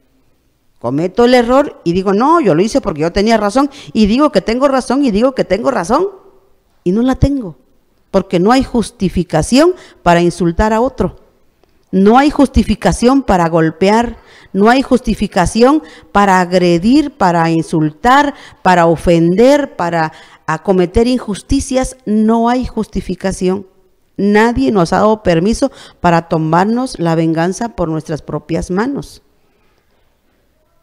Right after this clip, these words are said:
Entonces, tenemos que ir a, a reconciliarnos con Dios, pero recordando que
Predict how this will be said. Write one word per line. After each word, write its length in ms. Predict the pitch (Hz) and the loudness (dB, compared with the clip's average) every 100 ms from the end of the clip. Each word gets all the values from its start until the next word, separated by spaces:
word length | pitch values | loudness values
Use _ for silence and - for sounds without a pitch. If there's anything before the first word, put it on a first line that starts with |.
| _ _ _ _ _ 165 | _ _ _ _ _ -4
Entonces, 600 | 156 165 175 208 214 - _ _ _ _ | -4 -2 -2 -2 -6 -10 _ _ _ _
tenemos 500 | 156 156 196 247 247 | -2 0 -2 -4 -4
que 160 | 196 | -2
ir 420 | 175 202 233 - _ _ _ | 0 0 -2 -10 _ _ _
a, 840 | 160 151 151 147 151 156 151 147 | -2 0 0 0 -4 -2 0 0
a 40 | 151 | 0
reconciliarnos 960 | 160 165 196 180 180 170 170 208 220 | -2 0 0 2 2 4 4 2 -2
con 160 | - 254 | -4 -2
Dios, 340 | 220 233 - - _ _ | 0 -2 -4 -18 _ _
pero 260 | - 226 262 | -2 0 0
recordando 800 | 254 254 254 220 208 214 233 226 _ _ _ _ | 0 -4 -4 -2 -2 -2 -4 -6 _ _ _ _
que 560 | 202 214 254 277 - | 0 4 4 2 -6